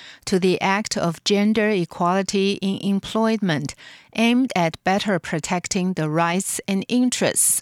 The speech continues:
of victims of workplace sexual harassment. The revisions follow the passage of a similar bill last week involving harassment in educational settings.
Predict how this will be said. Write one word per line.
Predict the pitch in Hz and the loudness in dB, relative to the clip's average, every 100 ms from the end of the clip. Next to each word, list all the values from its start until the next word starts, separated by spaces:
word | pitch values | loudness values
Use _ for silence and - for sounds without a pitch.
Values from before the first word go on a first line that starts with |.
| - | -4
of | 202 | -4
victims | 190 254 - 190 135 127 - - - - | -2 -2 -2 -6 -4 -4 -6 -10 -10 -4
of | 160 - | -4 0
workplace | 165 196 202 - - 214 180 160 - - _ | 2 2 0 -6 -4 0 2 2 -2 -4 _
sexual | - - 190 - 196 185 180 | -2 0 0 0 2 2 0
harassment. | - 151 151 147 - 135 - - - - _ _ _ _ _ _ _ _ - - - - | -2 0 0 -2 -4 -6 -8 -10 -10 -12 _ _ _ _ _ _ _ _ -16 -14 -14 -4
The | 196 | 0
revisions | 185 180 196 196 185 165 | 2 2 2 2 0 0
follow | - - 208 233 240 | -2 0 2 2 2
the | 226 208 | -2 -4
passage | - 208 - 202 208 - | -4 -2 0 -2 -2 -2
of | 175 180 | -2 -2
a | 170 | -2
similar | - 240 247 208 196 | 0 2 2 2 0
bill | 180 202 202 156 | 0 0 2 0
last | 151 151 156 - | 0 -2 -2 -2
week | 214 226 151 - - - - | 0 0 -2 -10 -18 -14 -2
involving | 202 202 196 220 240 233 214 170 | 0 2 2 2 2 0 -2 -2
harassment | - 170 180 196 - 208 214 - - - | -2 0 2 0 -2 -2 -2 -4 -12 -6
in | 185 185 | -2 0
educational | - 190 185 - 254 262 226 175 139 | 0 -2 -2 -4 -2 0 0 0 -2
settings. | - 131 147 165 165 - 123 - | -2 -4 -4 -6 -8 -8 -4 -4